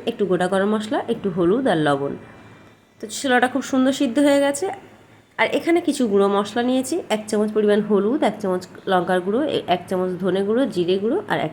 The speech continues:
চামচ গরম মশলা গুঁড়ো। নিয়েছি দুটো বড় সাইজের পেঁয়াজ, একটা কাঁচা লঙ্কা। আপনারা চাইলে এখানে শুকনো লঙ্কাও নিয়ে নিতে পারেন। ফোড়নের জন্য নিয়েছি তেজপাতা, শুকনো লঙ্কা, গোটা গরম মশলা, জিরে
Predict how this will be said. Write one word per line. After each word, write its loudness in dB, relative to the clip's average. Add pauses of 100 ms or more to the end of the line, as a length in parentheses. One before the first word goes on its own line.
চামচ -4
গরম 0
মশলা -8
গুঁড়ো। -8 (380)
নিয়েছি 0
দুটো 0
বড় 2
সাইজের 0
পেঁয়াজ, 2
একটা -4
কাঁচা -2
লঙ্কা। -4 (680)
আপনারা -2
চাইলে 0
এখানে -2
শুকনো -2
লঙ্কাও 0
নিয়ে 2
নিতে -2
পারেন। -4 (440)
ফোড়নের 2
জন্য 2
নিয়েছি 0
তেজপাতা, -2
শুকনো -4
লঙ্কা, -2
গোটা -2
গরম 0
মশলা, -4
জিরে -2